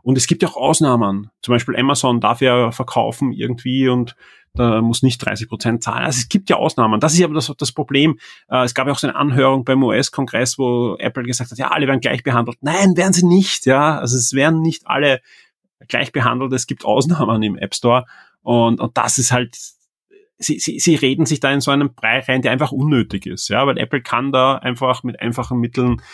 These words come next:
sich eigentlich raushebeln und sagen, "Hey, das muss sicher sein, das soll geschlossen sein, aber wir wollen da auch fair zu kleineren Entwicklern sein und, und, und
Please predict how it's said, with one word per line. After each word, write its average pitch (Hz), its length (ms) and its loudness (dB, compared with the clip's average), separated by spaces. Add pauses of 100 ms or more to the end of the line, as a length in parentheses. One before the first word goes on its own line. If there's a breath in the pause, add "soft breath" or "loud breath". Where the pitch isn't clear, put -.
(180 loud breath)
sich - 280 -2
eigentlich 120 280 0
raushebeln 117 640 2
und 117 80 0
sagen, 107 240 -2
"Hey, 139 360 2 (500)
das 120 140 -8
muss 131 140 2
sicher - 200 0
sein, 131 340 0
das 120 120 -6
soll 127 140 0
geschlossen 123 400 -2
sein, 120 320 0
aber 107 420 0 (320)
wir 120 160 2
wollen 107 200 2
da 104 80 2
auch 104 140 0
fair 104 320 0
zu - 120 -8
kleineren 104 440 0
Entwicklern 101 480 -2
sein 101 320 -2
und, 101 180 -6
und, 104 160 -14
und 98 140 -10